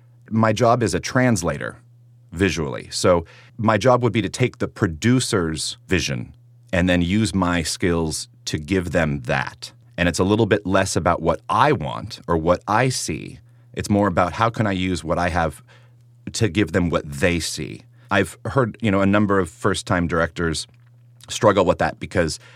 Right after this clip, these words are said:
they feel like they have to have their vision as part of it. And I, I think that sometimes that's necessary, but sometimes really it's your job to do what the producer wants. And if, if they want you to take a direction or a tone that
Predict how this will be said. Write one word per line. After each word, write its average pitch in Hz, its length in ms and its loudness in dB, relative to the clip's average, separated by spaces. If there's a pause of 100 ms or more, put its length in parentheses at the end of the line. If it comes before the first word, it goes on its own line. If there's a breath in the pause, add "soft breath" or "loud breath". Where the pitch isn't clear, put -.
(120 loud breath)
they 95 100 0
feel 101 200 4
like 87 140 4
they 87 280 2
have 87 300 -4
to 85 260 -4
have 76 300 -4 (200)
their 87 380 4
vision 73 600 -2
as 73 160 -6
part 78 300 0
of 71 80 -4
it. 71 180 -4
And 80 140 -4
I, 82 280 -2 (520 soft breath)
I 82 80 0
think 85 260 -2
that - 120 -4
sometimes 104 440 0
that's 85 220 -2
necessary, 87 460 0
but - 160 -6
sometimes 85 760 -2
really 107 380 2
it's - 340 -6 (420 soft breath)
your 101 260 0
job 98 440 2
to 78 200 -6 (440)
do 104 120 4
what 90 120 0
the - 60 -14
producer 85 340 -4
wants. 55 380 -10 (520 soft breath)
And 85 300 2
if, 87 280 -4
if 87 120 -4
they 95 160 2
want 98 220 0
you 92 100 0
to 82 80 -6
take 90 220 -2
a 80 40 -4
direction 80 440 -2
or 78 100 0
a 71 40 -4
tone 92 380 2
that 73 160 -2